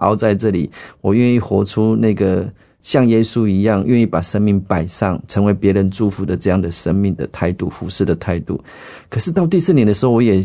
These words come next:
我也很无力感，我就跟教会请了两个星期的假，到全国各地、全省各地去拜访同学，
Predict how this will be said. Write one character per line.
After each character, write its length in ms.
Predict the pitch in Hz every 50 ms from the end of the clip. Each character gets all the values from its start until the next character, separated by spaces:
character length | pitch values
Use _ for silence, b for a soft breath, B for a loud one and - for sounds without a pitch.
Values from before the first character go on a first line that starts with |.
| 98
我 140 | - 117 120
也 100 | 123 117
很 180 | 95 87 98 87 -
无 140 | - 92 98
力 180 | 107 110 98
感， 240 | 87 - - - - - b b b b b b b
我 80 | - 101
就 140 | 98 131 123
跟 160 | - 135 123
教 160 | - 131 131
会 80 | 123 113
请 240 | - - 101 92
了 80 | 92 92
两 160 | 90 87 82 90
个 80 | 95
星 240 | 95 - - 110 117
期 160 | 117 - 104
的 120 | - 90 87
假， 340 | - - 107 98 85 - - b b b b b b
到 480 | - 117 107 104 101 101 101 101 98 95 95
全 200 | - - 98 101
国 160 | 101 - 98 98
各 180 | - 107 110
地、 180 | 110 110 107 104
全 240 | 98 - 98 101 110
省 180 | - 101 98
各 120 | 110 117 110
地 140 | 104 107
去 180 | 98 - 117 110
拜 260 | 92 - - 110 107
访 320 | 98 92 - 85 82 76 69
同 260 | - - 85 87 104 110
学， 580 | - - - 92 87 85 85 90 98 110 -